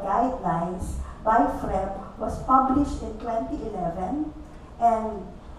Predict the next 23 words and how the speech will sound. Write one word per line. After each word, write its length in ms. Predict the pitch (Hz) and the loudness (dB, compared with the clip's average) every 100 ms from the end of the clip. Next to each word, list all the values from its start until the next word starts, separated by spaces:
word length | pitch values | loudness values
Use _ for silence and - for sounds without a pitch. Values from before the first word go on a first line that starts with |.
| - | -6
this 320 | 277 330 349 - | 0 0 0 -2
gui-, 400 | - 196 - - | -2 0 -2 2
this 220 | 254 - | 4 6
set 180 | 320 - | 4 2
of 160 | - - | -2 0
guidelines 640 | 190 - - - 190 202 | 2 2 0 2 2 2
has 200 | - - - | -2 -4 -6
been 180 | 190 190 | -6 -2
revised, 840 | 180 180 180 180 - 311 - - - - - - - | -2 0 0 0 0 0 -2 -6 -12 -14 -16 -14 -8
and, 320 | 208 202 - | -6 -4 -2
uh, 260 | 185 180 180 | 0 2 4
there 200 | 185 175 | 6 6
are 380 | 185 185 180 - - - - | 4 2 0 -4 -12 -16 -16
several 560 | - 277 285 277 247 - | -8 -2 0 2 4 4
addenda 800 | 190 190 202 202 196 185 - - - | 2 2 0 0 0 0 0 -2 0
already 480 | 196 190 190 - | 2 2 0 0
to 80 | - | -6
the 160 | - - | -6 -6
original 500 | 180 196 214 226 220 208 | -4 -6 -8 -4 -4 -4
guidelines. 720 | 180 180 180 180 185 247 247 - - - | -6 -6 -4 -2 -2 -4 -6 -10 -12 -12
So 260 | - 220 214 | -6 -4 -2
the 160 | 214 214 220 - - - - | -4 -6 -6 -10 -14 -10 0
next 460 | 277 - - - | 2 2 -2 -6